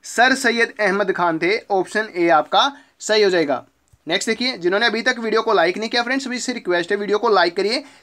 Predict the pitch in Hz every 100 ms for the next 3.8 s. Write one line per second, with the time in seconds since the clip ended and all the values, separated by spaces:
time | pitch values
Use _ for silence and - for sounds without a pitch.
0 | - - 190 220 226 233 240 247 240 233
1 | 226 214 233 233 226 202 190 190 220 202
2 | 196 208 220 196 202 240 226 214 240 262
3 | 202 196 190 185 170 160 147